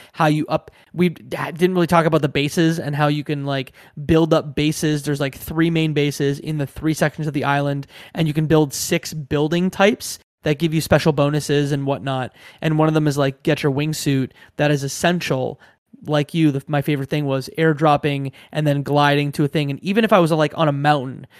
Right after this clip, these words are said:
and there was maybe, like, thirty meters that I, that I was jumping down, I would jump down and be able to travel,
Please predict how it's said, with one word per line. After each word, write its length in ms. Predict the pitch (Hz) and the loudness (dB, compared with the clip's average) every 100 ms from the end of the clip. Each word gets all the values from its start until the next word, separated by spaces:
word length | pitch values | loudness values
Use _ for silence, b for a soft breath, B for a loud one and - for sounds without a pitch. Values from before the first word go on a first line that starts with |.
| b - | b -6
and 160 | 151 | 0
there 80 | 147 | 2
was 120 | 139 | 2
maybe, 220 | 156 147 | 0 0
like, 260 | 143 139 - b b _ | 0 0 -4 b b _
thirty 360 | - 170 170 160 | 2 4 4 2
meters 580 | 151 147 147 139 131 - - | 0 2 2 0 -4 -12 -4
that 160 | 151 139 | 2 2
I, 160 | 135 135 - | 2 -2 -12
that 200 | 143 143 | -6 -2
I 40 | 139 | -2
was 120 | 139 | -2
jumping 320 | 156 143 143 | -2 -2 -4
down, 340 | 139 143 190 208 B B | -2 0 0 -2 B B
I 80 | 160 | -2
would 140 | 151 | 2
jump 240 | 151 156 | 4 4
down 200 | 160 151 | 2 0
and 60 | 147 | 0
be 80 | 143 | -2
able 120 | 135 | -4
to 60 | 139 | -6
travel, 640 | - 151 143 139 123 | 0 2 2 0 -4